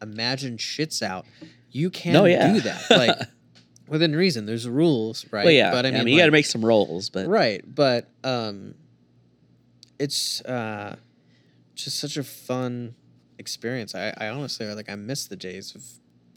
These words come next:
Speaker 1: first starting D and D 'cause, like, you're,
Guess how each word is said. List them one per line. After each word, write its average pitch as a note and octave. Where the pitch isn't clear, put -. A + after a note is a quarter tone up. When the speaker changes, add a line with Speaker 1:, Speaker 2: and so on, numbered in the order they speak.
Speaker 1:
first -
starting G2+
D -
and -
D G2+
'cause, -
like, G2
you're, B2